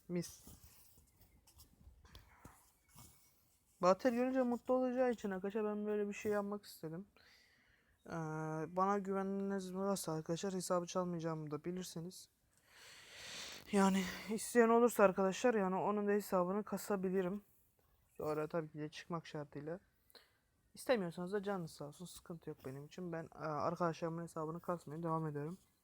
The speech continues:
Kendi hesabımda kasıyorum. Kendime de on bin kupa yapacağım. Burada da bir enayi var. Bu enayinin de şöyle kutusunu alalım. Sen de böyle bir tane vuralım. "Hayırdır lan sen?" diyelim. Elindeki şekerini alalım. Sen şöyle gel bakayım bir. Sen şöyle, Allah.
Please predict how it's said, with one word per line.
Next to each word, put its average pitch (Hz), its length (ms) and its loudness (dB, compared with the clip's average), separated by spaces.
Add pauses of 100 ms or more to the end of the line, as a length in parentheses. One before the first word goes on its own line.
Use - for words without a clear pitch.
(300)
Kendi 220 220 6
hesabımda 220 360 4
kasıyorum. 170 400 -6
Kendime 180 280 -2
de 180 40 2
on 180 140 2
bin 180 120 0
kupa - 200 -2
yapacağım. 160 420 -4 (1400)
Burada 190 180 4
da 196 40 4
bir 196 100 4
enayi 185 360 4
var. 175 160 2
Bu 180 80 2
enayinin 175 460 0
de 175 160 -2
şöyle 170 200 -4
kutusunu 170 400 -4
alalım. 165 300 0 (920)
Sen 175 120 -4
de 165 100 0
böyle 170 140 2
bir 170 60 -14
tane 175 200 0
vuralım. 170 440 0 (160)
"Hayırdır 170 360 0
lan 170 200 0
sen?" 170 200 -4
diyelim. 160 240 -4
Elindeki 160 300 -6
şekerini 165 320 -6
alalım. 160 280 -4 (840)
Sen 175 80 0
şöyle 180 220 0
gel 175 200 0
bakayım 160 300 -2
bir. 185 80 -6 (380)
Sen 165 80 -6
şöyle, 170 280 -6 (100)
Allah. 165 460 6